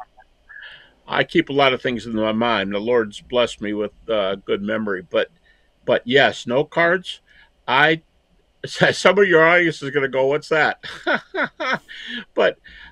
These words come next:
I had about two thousand note cards, and I had them numbered in the upper right-hand corner so I could keep track of them.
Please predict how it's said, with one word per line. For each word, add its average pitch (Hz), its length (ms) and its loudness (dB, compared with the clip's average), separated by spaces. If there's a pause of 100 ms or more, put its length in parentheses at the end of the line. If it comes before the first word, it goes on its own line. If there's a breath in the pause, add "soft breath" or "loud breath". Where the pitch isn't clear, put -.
(160)
I 196 280 6
had 175 540 0
about 143 460 -2 (540)
two 208 500 -6 (380)
thousand 156 760 -2 (300)
note 147 360 -2
cards, 82 540 -10 (240 soft breath)
and 135 120 -6
I 147 40 -2
had 170 140 0
them 131 240 -4
numbered 156 400 0
in 123 80 -4
the 127 120 0
upper 151 220 -2
right-hand 135 460 -2
corner 151 420 -2
so - 160 -6
I 127 40 0
could 123 200 -16
keep 139 220 -8
track 175 360 -4
of 117 100 -10
them. 98 140 -12